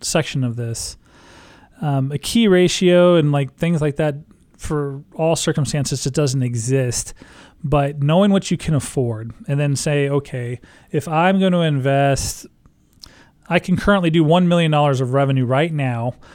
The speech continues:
but if I buy a machine, uh,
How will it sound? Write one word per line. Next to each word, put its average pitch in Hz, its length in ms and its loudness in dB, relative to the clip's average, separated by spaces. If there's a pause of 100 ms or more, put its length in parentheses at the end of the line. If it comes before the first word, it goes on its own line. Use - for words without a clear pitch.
(120)
but 151 120 2
if 151 120 -2
I 139 100 2
buy 151 400 2
a 180 80 6
machine, 147 760 0 (600)
uh, 135 280 -6